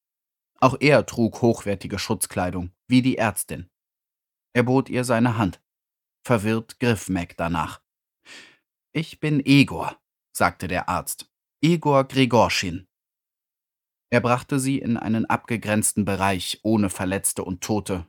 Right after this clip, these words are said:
in dem der Boden ein formloses Wabern zeigte. „Ich nehme an, du suchst nach jemandem?“ „Merin Ontares“, brachte Megan hervor. „Und aber, ich meine,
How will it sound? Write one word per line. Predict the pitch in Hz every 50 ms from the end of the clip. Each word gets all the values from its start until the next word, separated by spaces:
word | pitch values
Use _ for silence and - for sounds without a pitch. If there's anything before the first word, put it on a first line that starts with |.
| _ _
in | - 113 110
dem | 123 123 120 113
der | 117 110
Boden | - 113 120 127 117 123 127 123
ein | - - 107 110
formloses | - - 120 117 110 110 107 110 110 107 95 110 113 - - -
Wabern | 104 101 98 82 82 82 82 80
zeigte. | - - 85 80 82 - - - 80 - _ _ _ _ _ _ _ _ _ _ _ _ _ _ _ _ _ _ _
„Ich | - 120 127 - - -
nehme | 113 123 120 123 127 113 -
an, | 120 123 123 120
du | 110 110 110
suchst | 101 123 127 123 - - -
nach | 131 120
jemandem?“ | - - 131 135 131 127 131 139 147 175 - _ _ _ _ _ _ _ _ _ _ _ _ _ - - - - _ _ _ _ _ _ _ _ _ _
„Merin | - 135 160 165 - 160 156 160 139 - _ _ -
Ontares“, | 143 151 147 143 - 139 165 156 139 113 117 104 - - - _ _ _ _ _ _ _ _ _ _
brachte | - 107 101 92 - 104
Megan | 104 104 104 101 98 98 95
hervor. | 95 98 92 - - 104 95 90 90 - _ _ _ _ _ _ _ _ _ _ - - - _ - - _
„Und | - 165 170 - -
aber, | 185 202 196 190 156 139 123 - _ _ _ _ _ _ - - - _
ich | - 65 73 - -
meine, | 170 151 160 165 160 156 147 143